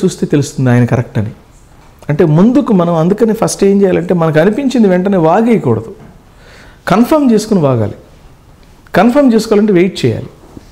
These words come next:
ఎక్కడ wait చేయాలి? అతను తీసింది ఫ్లోలో scene అంతా ఎపిసోడ్లో చూస్తే అప్పుడు మనకు తెలుస్తుంది తను పెట్టిన shot కరెక్టా కాదా అని.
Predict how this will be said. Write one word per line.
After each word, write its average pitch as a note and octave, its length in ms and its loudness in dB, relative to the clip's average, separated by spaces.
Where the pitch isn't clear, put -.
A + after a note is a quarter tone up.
ఎక్కడ D#3+ 240 0
wait A#3 320 0
చేయాలి? F3 460 2
అతను E3+ 240 -2
తీసింది A#3 680 2
ఫ్లోలో A3 720 0
scene A#3+ 340 2
అంతా A#3+ 580 2
ఎపిసోడ్లో G#3 640 2
చూస్తే B3 580 0
అప్పుడు G#3+ 220 0
మనకు F3+ 200 0
తెలుస్తుంది F3+ 440 -2
తను D#3 180 0
పెట్టిన E3+ 280 0
shot F3+ 320 -2
కరెక్టా D#3 300 -4
కాదా B2 280 -6
అని. C3+ 100 -12